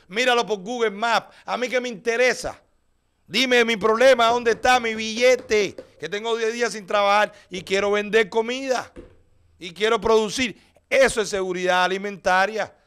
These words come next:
no el invento de que la gente tenga un melón en una azotea. Eso nada más pasa en Japón. Y porque hay tecnología, porque hay propiedad privada. En Cuba, tú no, de nuevo la gente va a tener que criar pollo en,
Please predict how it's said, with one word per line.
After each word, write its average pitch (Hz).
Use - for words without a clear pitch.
no 190
el 214
invento 208
de 208
que 185
la 170
gente 185
tenga 202
un 202
melón 208
en 208
una 202
azotea. 202
Eso 175
nada 196
más 202
pasa 214
en 202
Japón. 202
Y 160
porque 165
hay 190
tecnología, 214
porque 185
hay 214
propiedad 208
privada. 214
En 170
Cuba, 233
tú 190
no, 208
de 190
nuevo 240
la 220
gente 233
va 233
a 226
tener 220
que 220
criar 220
pollo 226
en, 208